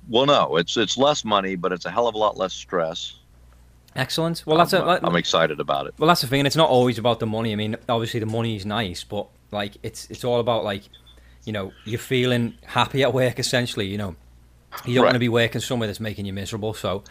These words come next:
Speaker 2: um, if it's,
Speaker 1: Right.
Speaker 2: if it's improved your mood, then that's an amazing thing. And
Speaker 1: Well, I get this rule of thumb. I say when, when the bullshit outweighs the benefit, I fucking walk.
Speaker 2: Yeah.
Speaker 1: And at the, in the cable industry, the bullshit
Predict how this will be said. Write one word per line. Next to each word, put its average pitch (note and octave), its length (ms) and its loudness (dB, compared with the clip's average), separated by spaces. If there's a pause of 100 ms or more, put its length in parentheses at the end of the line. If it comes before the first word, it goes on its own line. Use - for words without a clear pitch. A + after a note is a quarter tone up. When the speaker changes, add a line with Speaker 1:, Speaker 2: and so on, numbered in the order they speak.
(300)
Speaker 2:
um, G2 240 -4
if G#2 120 -4
it's, E3 80 2
Speaker 1:
Right. - 160 4 (220)
Speaker 2:
if A2+ 120 -4
it's A#2 120 -4
improved C3+ 440 0
your A#2 100 0
mood, G2+ 320 -2
then G#2+ 100 -6
that's A#2+ 180 -4
an B2+ 80 -2
amazing G#2+ 520 -4
thing. C3 320 -2
And A2+ 120 0
Speaker 1:
Well, C#3 120 6
I D3+ 80 6
get D3 140 -2
this C3 200 -2
rule C3 200 2
of G#2 100 2
thumb. E2 380 -2
I F#2+ 120 -2
say A2 260 0
when, G#2 220 -2
when G#2 220 -6
the G2+ 80 -6
bullshit A#2+ 440 0
outweighs G#2 420 2
the F#2 60 -16
benefit, F2 580 -4
I E2 120 0
fucking E2 320 -6
walk. C#2+ 380 -8 (240)
Speaker 2:
Yeah. A2+ 160 0
Speaker 1:
And E2 320 -2
at E2+ 200 2
the, E2+ 160 -6
in G2 120 2
the F#2 80 2
cable A2+ 360 4
industry, F#2+ 400 2
the F2 100 0
bullshit F2+ 560 2